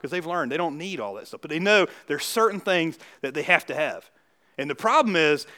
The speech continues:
if you don't prioritize the most important things, can I tell you what happens? 'Cause I, there's a lot of people hiking the Appalachian Trail.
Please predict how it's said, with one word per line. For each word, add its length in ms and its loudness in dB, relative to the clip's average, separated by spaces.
if 220 2
you 140 -4
don't 320 6
prioritize 1120 6
the 200 -2
most 420 0
important 540 2
things, 560 -2
can 100 -2
I 20 -2
tell 140 -2
you 80 2
what 100 -2
happens? 560 -4
'Cause 160 -2
I, 160 -6
there's 180 -2
a 20 -6
lot 100 2
of 60 -2
people 220 -4
hiking 280 0
the 80 0
Appalachian 380 -2
Trail. 260 -6